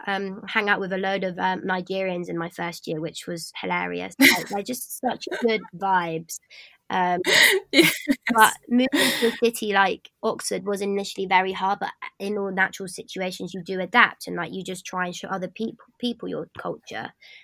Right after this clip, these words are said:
Speaker 1: And at the end of the
Speaker 2: Yeah,
Speaker 1: day, it's
Speaker 2: that's
Speaker 1: about
Speaker 2: true.
Speaker 1: educating those people, 'cause a lot of people who I went to uni with, they lived in, like, Surrey or Kent. And obviously they're, they're,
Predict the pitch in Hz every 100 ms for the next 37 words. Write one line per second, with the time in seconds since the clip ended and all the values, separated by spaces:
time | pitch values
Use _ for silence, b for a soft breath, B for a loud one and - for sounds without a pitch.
0 | b 190 202 220 233 277 277 202 226 185
1 | 214 202 196 214 208 285 208 226 196 185
2 | 185 175 - 196 185 185 180 - - 190
3 | 180 170 214 - 196 190 185 165 190 202
4 | 269 214 185 185 185 202 196 196 180 -
5 | - 285 311 233 185 185 - 240 190 -
6 | - B B B - 208 214 220 208 202
7 | 202 196 202 202